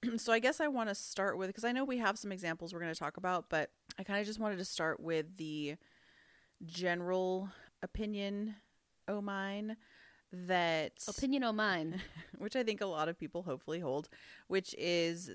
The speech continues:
Speaker 1: that even if you are in the middle of a negotiation, even if you are in the middle of a scene, either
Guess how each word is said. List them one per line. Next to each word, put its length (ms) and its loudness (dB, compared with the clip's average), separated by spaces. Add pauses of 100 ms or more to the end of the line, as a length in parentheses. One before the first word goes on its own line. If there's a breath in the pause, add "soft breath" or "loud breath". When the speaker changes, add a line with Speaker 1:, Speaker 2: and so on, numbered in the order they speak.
(100)
Speaker 1:
that 400 4 (260)
even 220 -2
if 160 -4
you 160 0
are 260 4
in 260 -2
the 60 -2
middle 220 2
of 100 2
a 40 -4
negotiation, 880 -2
even 220 -2
if 140 -6
you 160 -2
are 220 0
in 260 -6
the 80 -6
middle 340 -2
of 60 0
a 80 -2
scene, 540 0 (760 soft breath)
either 680 2